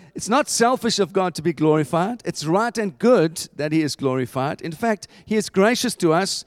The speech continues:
to allow us to enjoy His presence and to love Him forever. Which leads me to say this. If God really is God in heaven, then heaven will be where God is fully God and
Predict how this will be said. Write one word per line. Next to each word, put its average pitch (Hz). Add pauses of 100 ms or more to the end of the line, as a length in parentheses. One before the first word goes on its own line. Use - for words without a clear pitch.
(220)
to 175
allow 208
us 180
to 202
enjoy 170 (160)
His 175
presence 151
and 139
to 147
love 151
Him 151
forever. 147 (600)
Which -
leads 175
me 196
to 180
say 196
this. 175 (1600)
If 180
God 220
really 208
is 185 (200)
God 175
in 160
heaven, 151 (320)
then 160
heaven 190
will 180
be 160 (220)
where 160
God 185
is -
fully 220
God 165 (840)
and 139